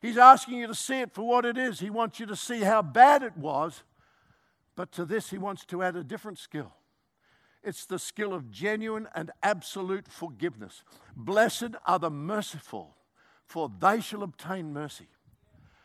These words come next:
You could be destroying your life simply because you will not honor that defective person with mercy,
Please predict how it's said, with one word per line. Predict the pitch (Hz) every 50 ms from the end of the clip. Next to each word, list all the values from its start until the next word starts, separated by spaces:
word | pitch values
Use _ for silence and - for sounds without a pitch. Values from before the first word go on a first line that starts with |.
| _ _
You | - 165 -
could | - - 208 190 135
be | 143 190 175
destroying | 131 131 - - - - 156 180 208 220 220 220 226 208
your | 190 196 196 196
life | 185 175 165 123 90 - - _ _ _ _ _ _ _ _ _ _ _ _ _
simply | - - - 220 240 226 175 202 208
because | 175 190 - - 214 196 170 127 131
you | 151 185 160 135
will | 113 107 101 139 190 214 233 226 214
not | 214 208 196 185 131 117 - _ _ _ _ _ _ _ _ _ _ _ _
honor | 175 208 226 226 220 214
that | 202 202 208 - 147 110 101 - _ _
defective | 185 147 - - - - - 240 - _ _ - 220 - _
person | - 208 208 190 - 202 202 190
with | 185 165 131
mercy, | 165 165 165 170 165 - - 143 131 120